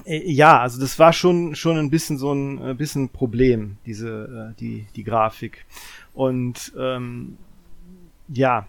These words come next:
also das, die Story des Spiels, ähm, die wurde halt im Nachhinein von, äh, Koji Igarashi, der ja dann, äh, die, die Castlevania-Serie danach mehr oder weniger übernommen hat,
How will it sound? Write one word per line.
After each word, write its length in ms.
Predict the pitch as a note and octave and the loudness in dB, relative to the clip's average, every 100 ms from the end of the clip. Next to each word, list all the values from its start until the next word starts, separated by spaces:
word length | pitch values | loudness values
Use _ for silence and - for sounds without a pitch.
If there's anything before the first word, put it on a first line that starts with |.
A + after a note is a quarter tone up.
| - | -8
also 200 | D3 B2 | -6 -2
das, 320 | B2+ C3+ - - - - A#2+ | -2 -2 -8 -16 -20 -18 -10
die 100 | B2+ | -8
Story 640 | - E3 F3+ A#3 A#3 A#3+ F#3 | 2 8 8 6 -2 -4 -4
des 140 | G3 | -6
Spiels, 800 | - - G3+ A#3 B3+ C4 - - - | -6 -10 -4 -2 -2 -4 -8 -10 -2
ähm, 480 | E3 E3+ E3+ E3+ E3 - - - - - - _ - - - - - - - - | 0 2 0 -4 -6 -14 -20 -20 -20 -20 -20 _ -20 -20 -20 -20 -20 -20 -12 -6
die 180 | B2+ A2 | -2 2
wurde 460 | E3+ B3 G#3 G#3 - - - | 4 6 6 4 2 -12 -8
halt 320 | - D3+ D#3 | 0 0 0
im 160 | C#3+ C#3+ | -4 0
Nachhinein 880 | C3 C#3 F3 F3+ E3+ D#3+ E3 E3 E3 | 2 4 2 2 4 4 4 2 -2
von, 460 | - D3+ D3 C#3+ | -6 -6 -6 -8
äh, 340 | C#3 C3 C3 B2+ - - - | -8 -6 -6 -8 -12 -14 -12
Koji 320 | - D#3 C#3 C#3 | 0 2 2 0
Igarashi, 560 | C3 B2+ D#3+ - G3 | 0 2 2 0 -4
der 160 | D#3+ C#3 | 2 4
ja 200 | C#3+ C3+ | 4 2
dann, 460 | B2+ B2+ B2+ C3 C3 C3+ | 2 0 -2 -8 -12 -10
äh, 260 | C3 C3 | -6 -6
die, 140 | B2+ B2+ - | -8 -12 -16
die 80 | A#2+ | -10
Castlevania-Serie 920 | - C3+ A#2 B2+ C#3+ C#3 B2+ C#3 C3+ | -4 -4 0 0 0 -2 -4 -4 -2
danach 380 | B2+ A#2+ B2 B2+ | -2 0 0 0
mehr 120 | C3 | -2
oder 120 | B2 | -2
weniger 220 | A#2+ B2+ B2+ | -2 -4 -4
übernommen 500 | A#2 A#2 D3+ F3+ F3+ | -2 0 2 2 2
hat, 260 | G3+ - | 0 -2